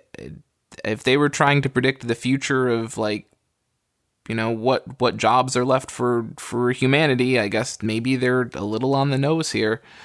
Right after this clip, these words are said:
Um, so yeah, uh, altogether, the book's actually pretty forward-thinking and progressive in its outlook for being over fifty years old. There's some pretty ominous stuff about,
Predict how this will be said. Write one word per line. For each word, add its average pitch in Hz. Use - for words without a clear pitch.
Um, 110
so -
yeah, 139
uh, 123
altogether, 156
the 135
book's 139
actually 131
pretty 135
forward-thinking 123
and 113
progressive 117
in 107
its 113
outlook 120
for 110
being 107
over 104
fifty 110
years 110
old. 117
There's 120
some 117
pretty 131
ominous 117
stuff -
about, 87